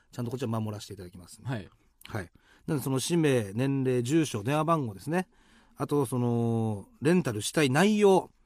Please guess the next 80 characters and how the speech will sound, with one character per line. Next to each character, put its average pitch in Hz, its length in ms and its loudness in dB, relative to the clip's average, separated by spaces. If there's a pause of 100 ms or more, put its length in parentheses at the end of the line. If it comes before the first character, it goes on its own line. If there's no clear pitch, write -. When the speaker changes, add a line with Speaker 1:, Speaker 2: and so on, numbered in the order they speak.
(240)
Speaker 1:
こ 147 80 -4
ち - 100 -8
ら 202 80 4
を 180 100 2
書 247 120 4
い 226 140 2
て、 220 260 6 (400)
え 127 160 -2
ー、 - 40 -10
踊 233 220 4
り 240 60 4
場 202 160 6
ア 151 60 2
ッ - 60 -6
ト 160 100 0
マ 151 100 2
ー - 40 -4
ク - 60 -16
テ 135 100 -4
ィ - 20 0
ー - 40 0
ビ 135 60 0
ー 135 40 0
エ - 40 0
ス 107 60 -12
ド 113 80 -6
ッ - 60 -12
ト 139 120 0
シ 151 140 -4
ー 131 100 0
オ - 20 0
ー 113 40 -4
ド 110 80 -8
ッ - 60 -18
ト 107 120 -14
ジ 127 80 -4
ェ 180 60 0
ー 170 60 -4
ピ 196 300 0
ー、 - 480 -20
踊 147 160 0
り 160 60 2
場 247 260 8
ア 139 80 -4
ッ - 140 -4
ト 131 80 -2
マ 131 160 2
ー 113 40 -2
ク 202 140 -4
テ - 160 -4
ィ 143 40 2
ー - 40 2
ビ 127 60 0
ー 123 60 0
エ - 20 -6
ス 107 60 -12
ド 113 80 -4
ッ 101 100 -10
ト 196 100 0
シ - 160 -10
ー 175 100 2
オ 160 40 4
ー - 20 0
ド 123 80 -2
ッ - 40 -8
ト 113 120 -8
ジ 143 120 -2
ェ - 40 2
ー 143 40 -2
ピ 135 160 -6
ー 101 40 -4
ま 202 140 8
で 233 200 4 (540)
お 151 120 2
送 160 140 6
り 160 60 6
く 165 60 2
だ 214 100 8
さ 214 140 4
い。 - 100 -6